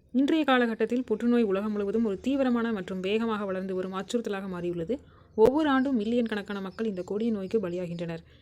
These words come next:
இது உடலுக்கு தீங்கு விளைப்பது மட்டுமல்லாமல், அந்த நபரையும் அவரது குடும்பத்தினரையும் மன ரீதியாகவும் நிதி ரீதியாகவும் மோசமாக பாதிக்கிறது. ஆனா-, ஆனால் சீரான உணவு மற்றும் சுறுசுறுப்பான வாழ்க்கை முறையை பின்பற்றினால் புற்றுநோயை தடுக்க முடியும் என்பது மட்டுமல்லாமல்,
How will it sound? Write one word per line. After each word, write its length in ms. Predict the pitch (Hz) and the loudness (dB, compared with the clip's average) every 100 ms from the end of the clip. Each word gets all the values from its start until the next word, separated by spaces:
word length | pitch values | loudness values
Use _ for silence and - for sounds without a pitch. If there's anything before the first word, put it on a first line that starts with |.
| - | -10
இது 160 | - 214 | -2 2
உடலுக்கு 360 | 226 254 247 240 | 4 2 2 0
தீங்கு 240 | 226 233 | 0 0
விளைப்பது 340 | 202 190 190 | -2 -6 -8
மட்டுமல்லாமல், 540 | 185 175 180 175 175 208 | -8 -8 -8 -8 -8 -8
அந்த 200 | 180 180 | -6 -8
நபரையும் 480 | 175 196 220 185 233 | -8 -2 0 0 -4
அவரது 320 | 208 185 185 | -4 -4 -4
குடும்பத்தினரையும் 680 | 185 233 254 240 233 233 254 | 0 0 2 2 2 2 0
மன 220 | 196 208 | 0 -2
ரீதியாகவும் 600 | 233 214 202 190 196 208 240 - - | 0 0 -2 -4 -6 -6 -6 -12 -4
நிதி 260 | 202 226 262 | 2 4 4
ரீதியாகவும் 560 | 220 208 196 208 220 | 2 0 -2 -2 -4
மோசமாக 440 | 175 180 190 185 190 | -4 -6 -6 -6 -6
பாதிக்கிறது. 520 | 175 170 175 165 170 | -6 -6 -6 -6 -8
ஆனா-, 280 | 214 190 190 | -6 -6 -6
ஆனால் 260 | 196 196 196 | -4 -4 -4
சீரான 420 | 220 262 254 247 | 0 2 2 0
உணவு 280 | 202 220 220 | 0 0 -2
மற்றும் 260 | 185 202 | -2 -6
சுறுசுறுப்பான 500 | 202 208 202 196 226 | -6 -6 -4 -4 -2
வாழ்க்கை 320 | 220 196 196 196 | -2 -4 -6 -6
முறையை 260 | 185 180 | -4 -4
பின்பற்றினால் 560 | 180 180 180 180 196 220 | -6 -8 -6 -6 -6 -6
புற்றுநோயை 420 | 208 233 233 202 | -4 -2 -2 -2
தடுக்க 260 | 190 180 180 | -4 -4 -6
முடியும் 300 | 180 208 214 | -6 -4 -4
என்பது 260 | 180 175 | -4 -6
மட்டுமல்லாமல், 600 | 170 170 170 165 160 202 | -6 -8 -8 -8 -6 -8